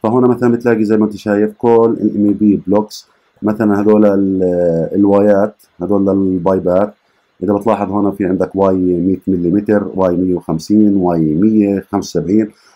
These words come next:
هذول مثلًا انت بطريقتك الخاصة بتقدر تدمجهم كلياتهم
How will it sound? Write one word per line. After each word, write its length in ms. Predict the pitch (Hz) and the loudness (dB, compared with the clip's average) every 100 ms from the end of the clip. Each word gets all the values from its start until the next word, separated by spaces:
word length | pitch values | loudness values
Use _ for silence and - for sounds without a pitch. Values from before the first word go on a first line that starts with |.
| - | -4
هذول 160 | 107 127 | 2 4
مثلًا 380 | 120 113 110 107 | 4 2 0 0
انت 220 | 117 117 | -2 -2
بطريقتك 520 | - - 113 107 92 | -4 -2 -2 -2 -4
الخاصة 460 | 98 - 90 - 104 | -4 -2 -4 -2 -4
بتقدر 280 | 110 104 | -2 -2
تدمجهم 440 | 104 92 107 104 90 | -4 -2 -2 -2 -4
كلياتهم 680 | 107 101 98 90 92 104 | 0 2 2 0 -2 -6